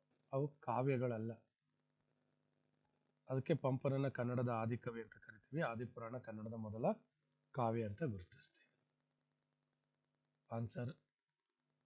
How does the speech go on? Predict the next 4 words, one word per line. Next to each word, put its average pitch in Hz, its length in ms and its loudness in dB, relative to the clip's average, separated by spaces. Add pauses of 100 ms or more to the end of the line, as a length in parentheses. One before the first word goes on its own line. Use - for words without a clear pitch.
(880)
ಕವಿರಾಜ 127 440 2
ಮಾರ್ಗ. 98 420 -4 (3000)
ಪ್ರಶ್ನೆ 135 380 -2
ಎರಡು, 110 480 0